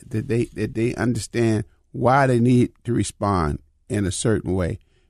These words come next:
and what they need to go to. And unto knowledge, self-control, right? I mean, Jesus said this, that a little bit of leaven spoil the whole loaf, right? He was talking about the knowledge of the Pharisees. But it's like I always try to explain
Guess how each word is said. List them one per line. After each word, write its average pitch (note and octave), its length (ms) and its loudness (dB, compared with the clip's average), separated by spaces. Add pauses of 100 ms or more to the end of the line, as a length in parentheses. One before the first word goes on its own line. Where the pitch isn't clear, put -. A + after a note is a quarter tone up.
(140)
and G2+ 160 -2
what A#2 160 0
they A#2 80 -2
need A2+ 140 -2
to - 80 -4
go D#2 200 -2
to. - 180 -10 (100)
And G#2+ 120 0
unto B2+ 260 0
knowledge, C#3+ 400 0
self-control, - 880 -2 (680)
right? B2+ 260 0 (380)
I G#2 120 0
mean, A2+ 260 0 (140)
Jesus B2+ 380 2
said A2+ 280 0
this, A2 200 2
that F2+ 120 -4
a F#2 60 -2
little A#2+ 280 0
bit C3 180 0
of A#2 240 -2
leaven A2 480 2 (580)
spoil B2+ 540 2
the A2+ 60 4
whole A2+ 280 4
loaf, A#2 520 2 (280)
right? G#2 220 2
He D2+ 100 2
was G#2 140 2
talking A#2+ 200 2
about A2+ 140 2
the A#2 80 -2
knowledge A2+ 380 2
of A#2 60 -2
the G2+ 60 0
Pharisees. A#2+ 640 -2 (600)
But G#2 120 2
it's G#2+ 120 4
like G#2+ 160 2
I A#2+ 80 2
always G#2 440 4
try B2 180 2
to A#2+ 40 2
explain A2+ 560 0